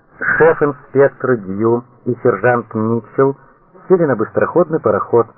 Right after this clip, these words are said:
Лаурентик и тридцать первого июля нагнали Монтрос в Квебеке, где арестовали Робинзонов, оказавшихся Криппеном и Этель Ленивё.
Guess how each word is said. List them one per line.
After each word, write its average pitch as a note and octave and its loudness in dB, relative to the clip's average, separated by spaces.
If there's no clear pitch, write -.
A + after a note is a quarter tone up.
Лаурентик A2 2
и A2+ -4
тридцать A#2+ -4
первого E3+ 2
июля D#3 2
нагнали G2+ 0
Монтрос A#2+ 0
в - -18
Квебеке, G2+ -2
где - -4
арестовали A2 2
Робинзонов, G2 -2
оказавшихся - -4
Криппеном D#3+ 0
и D#3+ 0
Этель C#3 0
Ленивё. C3 -6